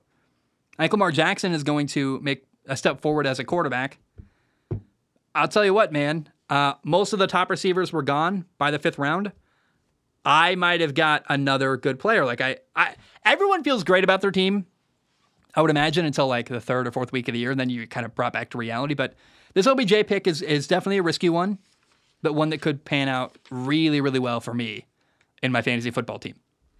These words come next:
And my sixth round pick, I needed another running back. I kinda saw, this is, this is why I think I did poor planning going into the draft. I really didn't,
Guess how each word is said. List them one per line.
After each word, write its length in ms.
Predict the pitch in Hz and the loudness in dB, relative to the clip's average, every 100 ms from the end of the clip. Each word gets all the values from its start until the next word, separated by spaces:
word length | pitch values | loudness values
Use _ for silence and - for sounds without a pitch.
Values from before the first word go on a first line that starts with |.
| _ _ _ _ _ 143 | _ _ _ _ _ -4
And 60 | |
my 60 | 143 | -2
sixth 280 | - 311 226 | 0 0 2
round 160 | 156 | 2
pick, 180 | 143 131 | 0 0
I 80 | 156 | 2
needed 240 | 240 262 | 4 4
another 200 | 208 180 | 2 2
running 240 | 143 135 117 | 2 0 -2
back. 240 | 104 - | -4 -2
I 60 | 170 | 4
kinda 260 | 226 226 | 4 4
saw, 280 | - 190 185 - - | 2 0 0 -6 -2
this 200 | 208 247 | 0 0
is, 60 | - - | -6 0
this 120 | 240 | 0
is 120 | 294 | 2
why 180 | 254 254 | 4 4
I 40 | 226 | 4
think 140 | 220 | 2
I 40 | |
did 160 | 202 160 | 0 0
poor 180 | 185 165 | 0 -2
planning 360 | - 139 131 | -2 -2 -2
going 220 | 127 123 123 | -2 -2 -4
into 140 | 117 | -6
the 60 | 120 | -8
draft. 260 | 110 - | -10 2
I 60 | 160 | 4
really 340 | 208 302 277 | 6 6 6
didn't, 360 | 180 185 185 | 6 4 2